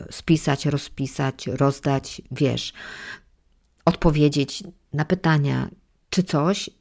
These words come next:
co jest normalne, przecież nie powinnam na to narzekać, jestem tą tak zwaną gospodynią, nie? No ale tak to też zajmuje mi ten czas.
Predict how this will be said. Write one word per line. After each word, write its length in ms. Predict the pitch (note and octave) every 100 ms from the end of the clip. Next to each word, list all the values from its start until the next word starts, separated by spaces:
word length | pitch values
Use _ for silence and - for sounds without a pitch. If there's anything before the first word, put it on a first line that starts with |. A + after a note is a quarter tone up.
| _ _ _ _
co 120 | -
jest 120 | F#3+ G#3+
normalne, 440 | G#3+ A3 G3+ F3+
przecież 240 | E3 F3+
nie 60 | F3+
powinnam 380 | F3+ E3+ F3+ D#3+
na 100 | D#3
to 100 | D#3
narzekać, 460 | D3+ D#3 F3+ -
jestem 260 | D3 - D3+
tą 240 | D#3 D3+ D#3 _ _ _ _ _ - _
tak 200 | D#3+ D3
zwaną 360 | D3+ D3+ D#3
gospodynią, 640 | D#3 D#3 E3+ D#3+ C#3+ B2 B2
nie? 260 | C3+ D3 F3 _ _ _ _ _ _ _ _ _ _
No 140 | E3
ale 220 | E3+ F3 F#3 - _ _ _ _ _ _ _ _ - - - -
tak 320 | F3 - - _ _ -
to 120 | F#3+
też 420 | - - F3+ -
zajmuje 680 | E3 D#3+ D#3 D3+ D3+ C#3+ C#3+ F3+ _
mi 160 | D#3+ D3+
ten 200 | D#3 D3 -
czas. 480 | D3+ - - -